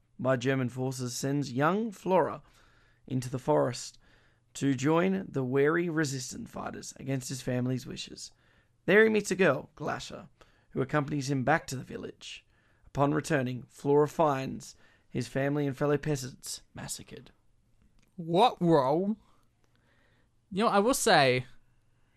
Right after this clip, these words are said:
Speaker 2: this film's a good P S A for good skincare. Gotta, gotta look after yourself, guys.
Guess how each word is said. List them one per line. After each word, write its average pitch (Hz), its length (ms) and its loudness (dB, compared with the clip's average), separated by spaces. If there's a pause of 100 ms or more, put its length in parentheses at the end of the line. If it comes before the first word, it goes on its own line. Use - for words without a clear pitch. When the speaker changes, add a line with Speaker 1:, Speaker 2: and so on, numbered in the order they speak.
Speaker 2:
this - 120 -10
film's 180 260 2
a 147 60 0
good 139 240 -2
P 143 160 0
S - 180 0
A 117 220 2
for - 160 -10
good 117 180 -6
skincare. 117 640 -6 (1800)
Gotta, 123 420 -4
gotta 143 140 -6
look 120 180 -8
after - 260 -6
yourself, 123 360 -8
guys. - 380 -2